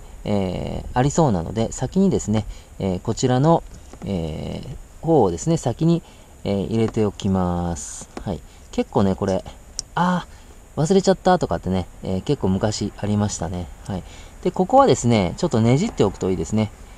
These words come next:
手、手でね、えー、こうねじっておくと、え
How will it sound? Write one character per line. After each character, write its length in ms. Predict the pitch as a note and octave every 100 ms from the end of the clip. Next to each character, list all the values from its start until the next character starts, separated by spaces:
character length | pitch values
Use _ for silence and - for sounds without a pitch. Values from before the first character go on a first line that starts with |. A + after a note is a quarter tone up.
| - -
手、 80 | -
手 220 | - D#3+
で 100 | G#2
ね、 200 | G2 G2+ -
え 200 | G2 F#2
ー、 20 |
こ 180 | F#2 G#2+
う 60 | G#2
ね 100 | G#2+
じ 80 | C#3
っ 40 |
て 120 | -
お 80 | F#2+
く 80 | -
と、 240 | D#3 - - - - - - - - - G#2
え 400 | F#2+ D#2+ -